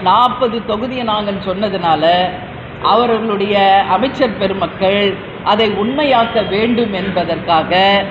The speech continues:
அதிகாரிகளை நிர்பந்தப்படுத்தி அந்த கவுண்டிங்கை முறைகேடு நடத்தி நிற்பாட்டி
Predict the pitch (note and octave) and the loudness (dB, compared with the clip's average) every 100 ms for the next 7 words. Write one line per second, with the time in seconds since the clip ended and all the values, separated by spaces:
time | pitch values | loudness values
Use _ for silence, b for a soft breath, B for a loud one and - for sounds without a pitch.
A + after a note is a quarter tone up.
0 | - - - F3 C4 C4+ B3+ A3+ G3+ G3 | -10 -10 -4 -2 0 2 4 4 0 -2
1 | A3+ G#3 F#3 G3+ G#3 F#3+ F#3 E3+ E3+ - | -2 -2 -4 0 0 0 0 -2 -4 -4
2 | F3+ F#3 F#3+ - - - - G#3 A3 G3+ | 0 2 0 -2 -10 -10 -2 0 2 0
3 | G3+ A#3 B3+ C4 A#3 G#3+ F#3+ G#3 A3 G#3 | 0 0 0 -2 0 0 0 0 0 -2
4 | F#3 F3 E3+ E3 F#3+ G3 F#3 G3 - C4+ | -2 -2 -4 -2 -2 0 2 0 2 0
5 | G#3+ F3 F3+ F#3+ G3 | 0 -2 -4 -4 -4